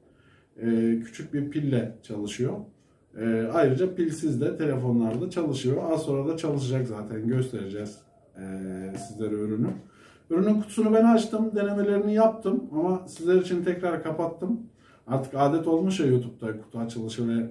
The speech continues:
ürün tanıtımı diye. Yine kutuyu açacağız. Çok basit bir şekilde.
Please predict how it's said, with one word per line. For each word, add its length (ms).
ürün 260
tanıtımı 480
diye. 260
Yine 240
kutuyu 340
açacağız. 520
Çok 200
basit 320
bir 40
şekilde. 540